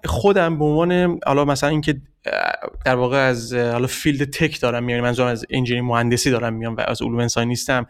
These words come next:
این واژه و این جمله که دموکراسی از دل، اه، توسعه فنی میاد، یعنی اینجوری بخوام بگم توسعه فنی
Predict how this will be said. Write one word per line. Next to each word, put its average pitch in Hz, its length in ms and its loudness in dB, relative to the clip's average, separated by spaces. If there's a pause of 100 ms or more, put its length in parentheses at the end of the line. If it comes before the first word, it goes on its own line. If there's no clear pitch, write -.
(340)
این 185 280 2
واژه 139 460 2
و 123 40 0
این 143 220 0
جمله 139 560 0 (420)
که 127 440 2 (500)
دموکراسی 151 920 -2 (100)
از 123 240 -6 (160)
دل، 165 720 2 (300)
اه، 117 280 -4
توسعه 135 360 0
فنی 123 360 0
میاد، 110 180 -2
یعنی 127 160 0
اینجوری 151 260 2
بخوام 131 220 0
بگم 113 140 -6
توسعه 135 340 -2
فنی 156 580 -2